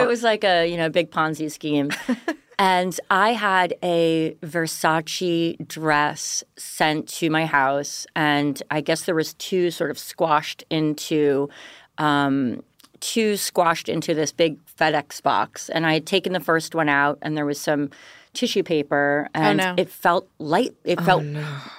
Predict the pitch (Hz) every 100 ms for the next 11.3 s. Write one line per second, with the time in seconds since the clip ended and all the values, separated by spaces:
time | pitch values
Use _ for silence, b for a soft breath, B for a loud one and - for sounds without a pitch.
0 | - 185 - 214 320 - 120 - - 165
1 | 156 151 143 131 127 - - 143 131 127
2 | 127 - 185 170 165 - 170 160 175 190
3 | - 180 180 185 139 143 135 139 - 135
4 | 160 - 165 B B B B B - 160
5 | 185 190 - - - - 175 151 156 156
6 | 151 151 - 147 135 131 127 123 - -
7 | _ - 180 160 - 156 135 180 170 160
8 | 147 151 147 - 147 135 127 180 180 175
9 | 160 160 156 160 160 - 175 160 127 170
10 | 165 151 - - 156 160 147 135 135 135
11 | 131 135 170